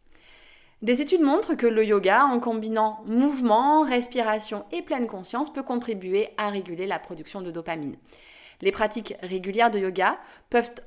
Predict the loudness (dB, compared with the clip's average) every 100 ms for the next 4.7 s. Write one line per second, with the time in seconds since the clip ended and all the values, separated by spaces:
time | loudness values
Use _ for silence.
0 | 0 2 4 4 4 2 -2 -2 -2 -2
1 | 0 0 0 0 0 -2 0 0 0 -4
2 | -6 -6 -8 -10 -6 0 2 2 -2 -6
3 | -6 -2 0 0 0 0 0 -2 -2 -2
4 | -2 -2 -2 0 0 0